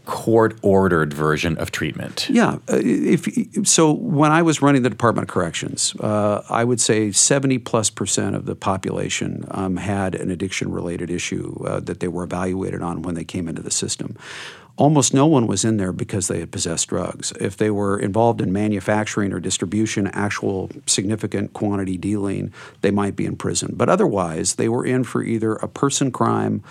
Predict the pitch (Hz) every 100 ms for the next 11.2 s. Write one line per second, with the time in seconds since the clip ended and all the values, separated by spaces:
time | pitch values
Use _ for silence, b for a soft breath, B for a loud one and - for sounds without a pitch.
0 | B B B _ 117 113 98 113 113 104
1 | 101 104 95 95 92 92 - 101 101 -
2 | 101 95 107 101 101 92 - 110 107 101
3 | 98 95 - 104 110 98 101 98 107 104
4 | - 113 104 98 - - - 101 98 92
5 | 92 - - - - 90 104 107 - 92
6 | 98 92 92 90 90 110 101 92 - B
7 | B B B - 117 117 117 - 123 123
8 | 123 120 120 - - - 139 127 139 127
9 | 117 127 127 117 117 139 - - 160 175
10 | - 123 98 95 90 - 98 92 90 87
11 | 82